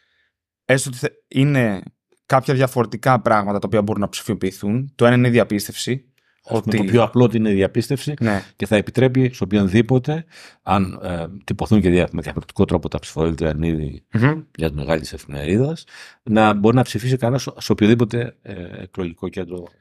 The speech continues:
Speaker 2: της χώρας.
Speaker 1: Αυτό είναι κάτι το οποίο έχει θέμα εμπιστοσύνης αυτή τη στιγμή;
Speaker 2: Όχι.
Speaker 1: Αυτό, αυτό, αυτό είναι το, το πιο
Speaker 2: Αυτό
Speaker 1: εύκολο.
Speaker 2: είναι πολύ δοκιμασμένο και πολύ απλό, ας πούμε, και εύκολο.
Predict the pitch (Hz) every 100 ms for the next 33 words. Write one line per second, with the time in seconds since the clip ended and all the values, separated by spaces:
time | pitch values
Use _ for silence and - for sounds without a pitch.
0 | _ _ _ - 90 73 - 117 131 139
1 | 135 123 117 113 107 127 120 117 113 -
2 | 117 110 113 - - 113 107 98 - -
3 | - 113 131 120 92 98 - _ _ -
4 | 113 - 135 127 117 - 127 123 143 131
5 | 127 120 117 113 - 123 117 143 - 123
6 | 135 117 123 127 110 98 101 127 120 101
7 | 104 101 98 107 90 85 - 95 98 95
8 | 95 98 95 101 160 156